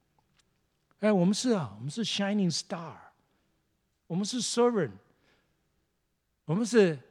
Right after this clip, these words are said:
神的忠心的管家。如果我们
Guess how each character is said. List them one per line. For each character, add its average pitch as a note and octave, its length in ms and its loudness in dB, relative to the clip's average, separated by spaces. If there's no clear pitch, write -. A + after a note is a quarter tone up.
神 E3+ 360 2
的 E3 400 2
忠 A3 220 0
心 G#3+ 180 0
的 F#3+ 80 0
管 C3+ 240 -8
家。 A#2 320 -10
如 G#3 240 0
果 C4 80 4
我 F3 100 6
们 F#3 300 2